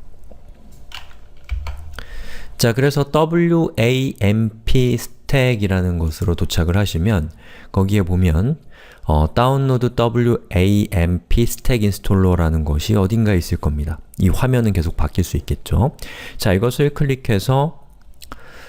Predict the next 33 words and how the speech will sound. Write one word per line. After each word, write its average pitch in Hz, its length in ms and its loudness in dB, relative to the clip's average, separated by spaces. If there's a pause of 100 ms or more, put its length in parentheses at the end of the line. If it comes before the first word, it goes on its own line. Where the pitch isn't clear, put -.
자, 76 160 0
이렇게 101 840 2
나와 98 260 4
있는 101 220 2
부분에서 90 640 2
밑에 98 260 2
보시면 92 380 2
No 98 280 0
Thanks라고 110 540 0
되어 87 160 2
있습니다. 78 480 -4 (380)
만약 95 220 4
위에 117 200 4
있는 127 220 0
걸 110 160 2
이용해서 95 320 2
공유하시면 92 600 2
더 78 100 -2
좋겠죠. - 680 0
예, 82 80 -2
비트나미한테 80 640 0
고맙다라는 85 840 0 (600)
피-, - 100 6
성의 139 280 4
표시를 90 420 2
하는 101 160 0
거죠. 92 340 -2 (120)
자, - 220 -6
일단은 - 320 2
No 85 220 2
Thanks로 85 440 0
해서 95 480 0 (640)
다운로드를 107 960 2